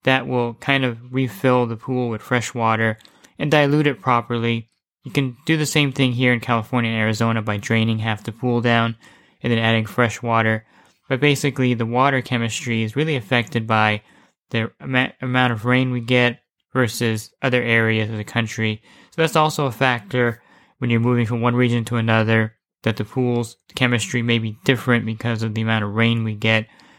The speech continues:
Like, for instance, I may add one or two bags of salt to a pool every year or two, and in Florida and Texas, you may be adding, you know, four or five bags to that same size pool because of di-, the dilution by the rainwater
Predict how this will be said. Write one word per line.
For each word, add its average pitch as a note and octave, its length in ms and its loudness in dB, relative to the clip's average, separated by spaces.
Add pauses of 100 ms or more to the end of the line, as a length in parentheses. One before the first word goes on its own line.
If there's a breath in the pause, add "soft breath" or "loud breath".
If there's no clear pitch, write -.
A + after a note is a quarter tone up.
(140 soft breath)
Like, B2+ 120 2
for C#3 160 0
instance, C3 380 -2
I C#3+ 100 -2
may C3+ 220 2
add C3 260 0
one C3 220 2
or B2+ 60 2
two B2 180 -4
bags A#2 480 0 (200)
of A#2+ 120 -8
salt A#2+ 460 0 (460 soft breath)
to B2+ 160 2
a A#2 80 2
pool A#2+ 440 -2
every C3+ 220 2
year B2+ 300 2
or B2+ 40 2
two, B2+ 400 0 (360)
and B2 160 -2
in A#2 100 0
Florida B2+ 540 2 (100)
and A#2 140 -12
Texas, A#2+ 520 -2
you A#2+ 80 -4
may B2 140 0
be A#2 140 -6
adding, A2+ 420 0 (420 soft breath)
you B2 100 -2
know, A2+ 100 -2
four C3 240 0
or A2+ 40 2
five A#2+ 360 0
bags A2 360 -2
to A#2+ 60 -6
that G#2+ 160 -4
same A2+ 300 -2
size G#2+ 320 -2
pool A#2 520 -2 (300 soft breath)
because C#3+ 320 0
of A#2+ 80 -6
di-, A#2 240 2 (220)
the A#2+ 240 -2
dilution A#2 680 2
by G#2+ 140 0
the G#2 120 -2
rainwater G#2+ 760 0